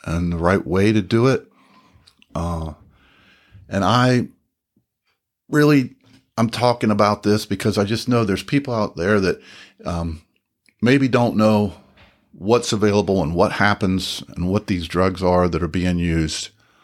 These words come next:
when your loved one is going to sleep. So, uh, I hope, I hope this helps you if, if you're in this situation. And,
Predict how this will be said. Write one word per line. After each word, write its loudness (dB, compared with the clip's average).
when 0
your 2
loved 2
one -2
is -4
going 0
to 0
sleep. 0
So, 0
uh, -8
I 2
hope, 0
I -6
hope -6
this -4
helps 0
you 0
if, -14
if -8
you're 2
in 2
this -2
situation. 0
And, -2